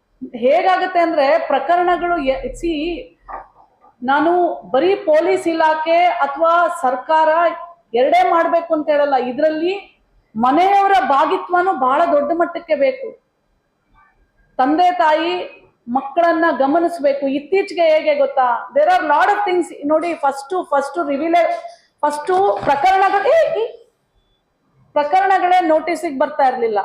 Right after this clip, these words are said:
ಇವತ್ತು ದಾಖಲಾಗ್ತಾ ಇದ್ದಾವೆ. ಎರಡನೇದು, ಮೇನ್ culprit is mobile. ಎಲ್ಲಿರೋನೋ ಎಲ್ಲಿವರೆಗೂ ಕನೆಕ್ಟ್ ಮಾಡ್ತಾರೆ ಫೋನ್. ಮೂರನೇದು, ಮಕ್ಕಳನ್ನ ಸ್ನೇಹ-, ಸ್ನೇಹಿತರಾಗಿ ನೋಡ್ಕೊಳ್ಳೋ ಅಂತ ಕರ್ತವ್ಯ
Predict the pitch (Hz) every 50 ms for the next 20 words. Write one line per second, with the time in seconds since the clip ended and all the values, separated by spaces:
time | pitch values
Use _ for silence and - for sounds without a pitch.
0 | - - - _ _ _ - 262 269 311 330 320 - - 359 370 269 214 233 226
1 | 262 - - 302 294 269 262 - - - 240 214 214 202 202 190 185 185 - -
2 | - _ _ _ _ _ _ _ - 233 262 294 339 359 359 359 359 349 330 370
3 | 381 381 - - - - _ _ _ _ _ _ _ - 226 262 302 339 381 415
4 | 415 403 392 330 320 - - 349 359 359 - 339 339 294 285 277 262 254 240 277
5 | 277 247 196 165 - - - - _ _ _ _ _ _ 220 226 262 294 330 359
6 | 370 381 381 370 370 370 370 392 392 392 403 403 403 269 269 262 302 320 349 381
7 | 392 381 381 381 381 392 403 403 403 349 330 359 359 - - 339 330 320 311 311
8 | - 277 254 214 - - - - _ _ _ _ - 302 294 294 277 - - -
9 | - - _ _ _ _ _ - 226 247 311 359 403 392 381 370 359 349 330 339
10 | 349 381 - - - - - - _ _ - 233 247 294 302 294 294 - - -
11 | 381 381 381 381 381 381 370 359 359 381 381 381 - - 277 285 302 330 339 381
12 | 359 349 - - - - 320 330 370 392 415 415 403 381 359 359 359 339 330 294
13 | 349 339 311 302 302 311 311 311 311 330 320 330 330 320 320 311 302 320 - 311
14 | 311 302 311 311 285 285 294 - - 311 311 320 302 311 311